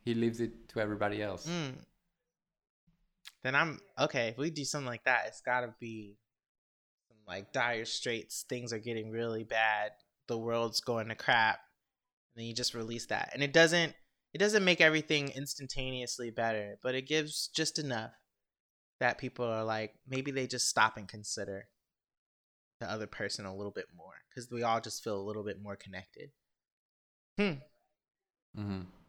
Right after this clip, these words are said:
Speaker 2: That would be some powerful stuff. A full circle arc.
Speaker 1: Yeah.
Speaker 2: Hmm.
Speaker 1: Yeah. Um, okay. What, what did, what did we say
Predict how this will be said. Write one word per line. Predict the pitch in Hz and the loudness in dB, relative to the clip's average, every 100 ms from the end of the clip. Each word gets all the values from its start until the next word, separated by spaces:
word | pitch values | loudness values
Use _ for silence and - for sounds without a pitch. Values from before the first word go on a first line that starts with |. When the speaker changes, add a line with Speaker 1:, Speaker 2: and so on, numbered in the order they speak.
| _ | _
Speaker 2:
That | 120 | 0
would | 170 | 0
be | 165 | 0
some | - | -6
powerful | 101 131 127 127 127 | 0 2 4 0 -6
stuff. | - 147 143 - _ _ _ _ _ _ _ _ _ _ _ _ _ - | -6 -6 -6 -10 _ _ _ _ _ _ _ _ _ _ _ _ _ -10
A | |
full | 131 - 170 | -6 0 2
circle | - 170 165 151 | 4 4 4 4
arc. | 139 151 120 - _ _ _ _ _ _ - - - - - - _ _ _ _ _ _ _ _ _ _ | 6 6 4 -6 _ _ _ _ _ _ -12 -10 -12 -16 -20 -20 _ _ _ _ _ _ _ _ _ _
Speaker 1:
Yeah. | 101 101 - - _ _ _ _ _ _ _ _ _ _ _ - - - _ _ | -10 -10 -12 -20 _ _ _ _ _ _ _ _ _ _ _ -20 -20 -20 _ _
Speaker 2:
Hmm. | 175 151 123 117 - 143 _ _ _ _ _ | -6 -4 -6 -10 -12 -16 _ _ _ _ _
Speaker 1:
Yeah. | 113 131 87 - - _ _ _ _ _ | -10 -10 -10 -14 -20 _ _ _ _ _
Um, | - 101 101 101 101 101 101 98 98 98 - _ - - _ _ _ _ _ _ _ _ _ _ _ - | -6 -4 -2 -4 -4 -4 -6 -6 -8 -10 -14 _ -20 -20 _ _ _ _ _ _ _ _ _ _ _ -10
okay. | 117 123 | -4 -2
What, | 117 143 147 | 0 0 0
what | 170 | -2
did, | 175 170 | -2 -4
what | 139 160 | -2 0
did | 175 | 0
we | 165 | -2
say | 160 151 156 160 | -4 -6 -6 -8